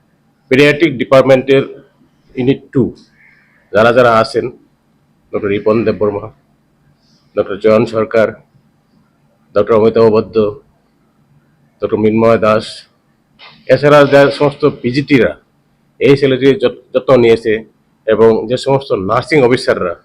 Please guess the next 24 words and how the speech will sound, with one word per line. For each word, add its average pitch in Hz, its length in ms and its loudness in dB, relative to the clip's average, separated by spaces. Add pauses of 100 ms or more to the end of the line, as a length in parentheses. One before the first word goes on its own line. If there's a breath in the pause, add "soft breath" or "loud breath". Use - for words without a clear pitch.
(360)
এই 117 140 2
ছেলেটির 123 360 -2
যত্ন - 260 -4
নিয়েছে, 107 420 -2 (580)
সবাইকে 147 460 2
আমার 135 180 4
আন্তরিক 117 420 0
অভিনন্দন। 110 560 -2 (1400)
আর 131 580 0 (320)
এই 190 500 2
অপারেশনের 147 560 2
জন্য 123 440 0 (1120)
সাহায্যের 147 520 2
হাত 143 300 -2
যে 143 340 2 (920)
বাড়িয়ে 151 260 4
দিয়েছেন, 123 400 0 (960)
তিনি 127 140 2
হচ্ছেন, 127 460 0 (640)
আমার 120 200 -4
ডান 113 180 -4
দিকে 110 180 -4
বসে 113 280 -2
আছেন, 113 360 -8